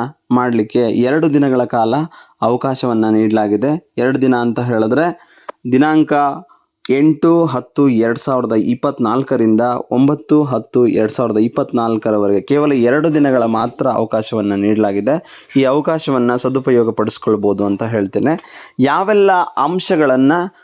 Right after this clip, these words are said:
ಅರ್ಜಿಯಲ್ಲಿ ತಿದ್ದುಪಡಿ ಮಾಡ್ಬೋದು? ಎಂಟೈರ್ ನಿಮ್ಮ ಅರ್ಜಿಯನ್ನ ತಿದ್ದುಪಡಿ ಮಾಡ್ಲಿಕ್ಕೆ ಸಾಧ್ಯ ಇಲ್ಲ. So, ಕೆಳಕಂಡ, only ಕೆಳಕಂಡಂತಹ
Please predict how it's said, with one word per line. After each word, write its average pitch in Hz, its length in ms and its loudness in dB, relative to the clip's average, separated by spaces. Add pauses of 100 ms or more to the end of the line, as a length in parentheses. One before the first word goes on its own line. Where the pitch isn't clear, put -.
(160)
ಅರ್ಜಿಯಲ್ಲಿ 135 540 2
ತಿದ್ದುಪಡಿ 127 440 0
ಮಾಡ್ಬೋದು? 98 680 -2
ಎಂಟೈರ್ 151 520 2
ನಿಮ್ಮ 139 240 2
ಅರ್ಜಿಯನ್ನ 127 560 0
ತಿದ್ದುಪಡಿ 123 400 -2
ಮಾಡ್ಲಿಕ್ಕೆ 113 400 -2
ಸಾಧ್ಯ 110 380 -2
ಇಲ್ಲ. 104 220 0 (560)
So, 156 100 0
ಕೆಳಕಂಡ, 170 580 0 (760)
only 175 440 0
ಕೆಳಕಂಡಂತಹ 131 920 0